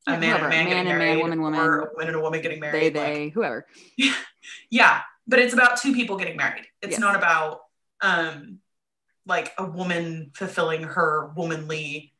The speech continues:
Speaker 1: duty or dreams
Speaker 2: Right.
Speaker 1: getting married, and so all the details are somehow feminine.
Speaker 2: Right, but then you have, like, shows like Bridezilla ruining that image, you know, and it's like, I guarantee you those couples are all divorced. But in my opinion,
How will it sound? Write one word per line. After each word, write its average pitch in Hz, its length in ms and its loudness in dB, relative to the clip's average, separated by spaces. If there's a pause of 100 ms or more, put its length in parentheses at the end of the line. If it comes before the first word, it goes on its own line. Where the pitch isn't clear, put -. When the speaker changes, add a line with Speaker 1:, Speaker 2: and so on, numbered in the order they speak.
(180)
Speaker 1:
duty 143 360 -6
or 147 140 -8
dreams 143 600 -8
Speaker 2:
Right. 135 300 -8
Speaker 1:
getting 151 220 -6
married, 151 320 -2
and 156 120 -6
so 160 140 -4
all 160 140 0
the 160 100 -4
details 156 380 -6
are 165 80 -4
somehow - 320 -6
feminine. - 400 -6 (260)
Speaker 2:
Right, 220 80 -6
but 190 80 -4
then 214 100 2
you 214 60 2
have, 196 100 4
like, 170 160 2
shows 175 300 2
like 151 220 -2
Bridezilla 147 960 -2 (160)
ruining 151 880 -2 (100)
that 139 320 -6 (500)
image, 139 640 -8
you 147 120 -4
know, 127 320 -4
and 156 120 -4
it's 143 200 -10
like, 139 320 -8 (840)
I 202 140 -2
guarantee 202 400 0
you 175 100 4
those 165 160 6
couples 156 240 -4
are 151 60 -4
all 135 100 -2
divorced. 139 480 -10
But 151 280 0 (160)
in 185 120 -2
my 170 140 2
opinion, 160 600 -2